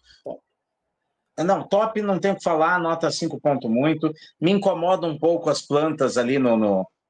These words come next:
Speaker 2: no tronco da direita, lá no topo de cima, tão muito amarelas, é, que é um efeito,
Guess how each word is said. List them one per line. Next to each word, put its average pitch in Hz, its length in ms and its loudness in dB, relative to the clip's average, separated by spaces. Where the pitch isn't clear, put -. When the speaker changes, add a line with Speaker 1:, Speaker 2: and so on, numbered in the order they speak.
Speaker 2:
no 113 160 -2
tronco 160 340 -2
da 127 120 2
direita, 117 880 0
lá 127 240 0
no 127 240 -6
topo 151 240 -2
de - 100 -10
cima, 147 480 0
tão 156 360 2
muito 175 480 0
amarelas, 147 1040 -2
é, 120 380 2
que - 140 -4
é 139 60 4
um 156 160 2
efeito, 147 840 0